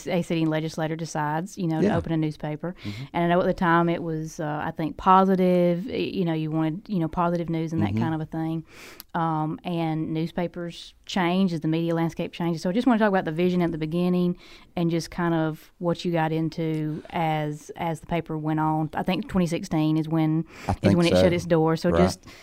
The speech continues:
Speaker 1: the change in the vision over, over the course of that time.
Speaker 2: Well, I think that the, the vision was always there to, to, to try to have positive news. What we learned is that people didn't want positive news.
Speaker 1: Yes, sir.
Speaker 2: And,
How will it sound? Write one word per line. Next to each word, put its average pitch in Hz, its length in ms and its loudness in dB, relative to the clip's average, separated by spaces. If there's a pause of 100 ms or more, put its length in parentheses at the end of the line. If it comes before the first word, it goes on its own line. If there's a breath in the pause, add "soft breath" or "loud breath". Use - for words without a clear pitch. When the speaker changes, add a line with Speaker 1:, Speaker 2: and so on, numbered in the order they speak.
(160 loud breath)
Speaker 1:
the 185 120 0
change 214 400 4
in 185 100 4
the 170 80 2
vision 156 600 2
over, 147 420 -2
over 165 180 -2
the 151 80 -4
course 156 280 -6
of 170 120 -8
that - 180 -6
time. - 360 -6 (120)
Speaker 2:
Well, 170 280 6 (200)
I 135 60 4
think - 340 -4
that 131 200 2
the, 101 220 2
the 101 140 2
vision 139 520 0
was 98 180 -2
always 95 560 2
there 76 500 -4
to, 92 300 0 (180)
to, 90 280 2 (380)
to 95 140 0
try 117 320 6
to 123 60 4
have 107 300 0
positive 92 580 -2
news. 80 400 -4 (400 soft breath)
What 196 200 4
we 196 140 6
learned 165 480 4
is - 180 -4
that - 120 0
people 165 300 0
didn't 160 240 -6
want 139 200 -8
positive - 500 -12
news. - 320 -16 (180)
Speaker 1:
Yes, 339 220 -4
sir. - 360 -10 (140)
Speaker 2:
And, 202 320 0